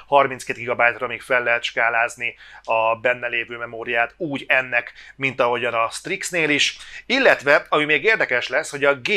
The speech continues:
öt harmincegyes, ami már egyébként itt van nálunk, a G öt harmincegyeshez fog érkezni egy ilyen, ö, egy ilyen kis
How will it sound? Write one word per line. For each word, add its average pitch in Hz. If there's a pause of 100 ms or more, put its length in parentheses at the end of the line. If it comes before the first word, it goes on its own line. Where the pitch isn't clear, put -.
(140)
öt 170
harmincegyes, 123
ami 139
már 117
egyébként 117
itt 139
van 117
nálunk, 117 (500)
a 131
G 127
öt 147
harmincegyeshez 131
fog 196
érkezni 131
egy 127
ilyen, 127
ö, 123 (1600)
egy 131
ilyen 123
kis -